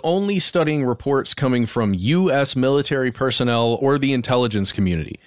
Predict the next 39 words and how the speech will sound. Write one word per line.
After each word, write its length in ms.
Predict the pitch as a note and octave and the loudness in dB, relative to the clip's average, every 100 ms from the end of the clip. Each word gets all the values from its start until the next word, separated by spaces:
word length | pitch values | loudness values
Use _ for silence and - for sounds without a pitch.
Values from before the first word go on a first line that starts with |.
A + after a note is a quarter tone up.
| _ _ _ - | _ _ _ -8
So 420 | - C3 A#2+ A#2 - | 0 2 2 0 -2
these 200 | F3 F#3 | -2 0
are 80 | F3+ | 0
highly 380 | - D3 D#3+ C#3+ | 0 -2 0 -2
qualified 560 | - B2+ A#2 A#2 G#2+ F#2 | 0 0 0 0 0 0
people 420 | G#2+ F#2+ F2 - - _ | -2 -2 -6 -6 -14 _
who 140 | - C3 | 0 2
are 120 | A#2+ | 4
making 460 | A#2+ C#3 D3 C3 A#2+ | 2 0 0 0 0
that 200 | A#2 G#2+ | 0 0
initial, 720 | G#2 A#2 A#2 C3+ A#2+ A2+ - _ _ _ - | 0 0 0 0 0 0 -4 _ _ _ -6
uh, 40 | A2 | -2
eyewitness 760 | G#2 G2+ B2+ B2 D#3+ D#3 A#2+ | 0 0 0 0 0 -2 -2
report, 500 | A2+ - G2 E2+ - - _ _ - | -4 -4 -4 -4 -6 -16 _ _ -2
and 220 | A#2 A2 | 0 2
then 200 | C#3 E3+ | 2 2
to 80 | F3 | 2
have 140 | D#3+ | 0
them 120 | B2+ G#2 | -2 -2
backed 380 | A2+ C#3+ - | -2 -2 -2
up 260 | D3 A#2+ - _ _ _ _ - | 0 0 -6 _ _ _ _ -4
by, 520 | B2+ A2+ A2+ A2 A2+ | 0 2 2 0 -4
you 120 | - A#2 | -4 -2
know, 140 | G#2 | 0
some 220 | G2+ A#2+ A#2+ | 0 0 0
sensors, 540 | - F3 - F#3+ D#3+ C#3+ | 0 -2 0 0 0 -2
and 180 | C#3+ | 0
then 100 | E3 E3 | 0 0
also 460 | D#3 F#3 F#3+ D#3+ | 0 0 0 -2
to 180 | C#3 C#3 | 0 -2
have 420 | B2 C3 C3+ A#2+ A#2+ | 0 0 0 -2 -2
the 80 | B2 | 0
witness 500 | C3 C3 B2 - - | 2 0 -2 -4 -6
say, 400 | - - F#3 D#3+ | -4 -2 0 0
who 160 | C3 C3 | 0 0
again 380 | C3+ A#2+ F#3+ C#3+ | 0 0 -2 -2
is 220 | A2+ A#2+ | -2 -2
ridiculously 720 | B2+ A#2 - E3 F3 D3+ C#3 C#3+ | -2 -2 -2 -2 0 0 0 -2
qualified, 580 | - F3 D3 A#2+ G#2+ | 0 0 0 0 0